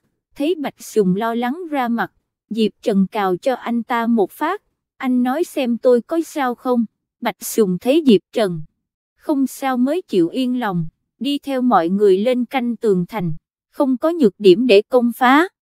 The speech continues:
lũ zombie chỉ còn cách trèo tường. Thế nhưng, mọi người đang đứng canh từ trên cao, cho dù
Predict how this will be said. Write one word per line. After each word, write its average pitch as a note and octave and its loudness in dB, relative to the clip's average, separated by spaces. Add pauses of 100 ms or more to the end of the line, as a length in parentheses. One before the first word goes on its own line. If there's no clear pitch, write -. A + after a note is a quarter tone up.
(180)
lũ G3+ 2
zombie B3 0
chỉ A#3+ -4
còn F#3+ 0
cách - -6
trèo G3 -2
tường. F#3 2 (380)
Thế D#4 -2
nhưng, B3+ -4 (340)
mọi F#3+ -2
người G3 4
đang A#3+ 0
đứng D4+ -6
canh B3 -4
từ G3 2
trên A#3 0
cao, A#3+ -4 (360)
cho C#4+ 0
dù A3 0